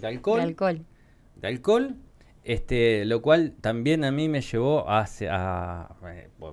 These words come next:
Speaker 1: en ese momento, alertarme mucho y después decir, "Va-, vamos a ver qué pasa con esto". O sea, porque esto es una locura.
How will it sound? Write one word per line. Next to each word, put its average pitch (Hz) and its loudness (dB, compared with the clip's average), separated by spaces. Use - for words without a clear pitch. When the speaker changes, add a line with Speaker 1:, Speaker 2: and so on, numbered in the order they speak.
Speaker 1:
en 98 -10
ese 107 -8
momento, 151 0
alertarme 117 0
mucho 226 -2
y 123 -4
después 190 0
decir, 151 -4
"Va-, 170 -4
vamos 196 -2
a 165 -2
ver 285 -2
qué - -8
pasa 110 -6
con 107 -6
esto". 101 -10
O 90 -10
sea, 98 -6
porque 98 -4
esto 214 -6
es 185 -6
una 117 -4
locura. 113 -2